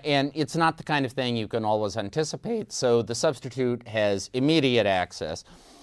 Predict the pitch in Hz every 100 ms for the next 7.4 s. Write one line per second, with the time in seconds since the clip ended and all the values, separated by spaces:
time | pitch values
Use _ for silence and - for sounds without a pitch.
0 | _ 262 277 294 285 220 - 160 143 -
1 | 190 127 117 - 135 127 - - 226 240
2 | 226 170 147 117 139 127 - 123 117 113
3 | 107 98 104 101 98 98 101 107 110 -
4 | 101 98 143 113 104 160 139 147 - -
5 | - - 135 147 269 302 196 151 107 123
6 | 95 98 131 127 127 123 175 135 95 170
7 | 147 85 110 139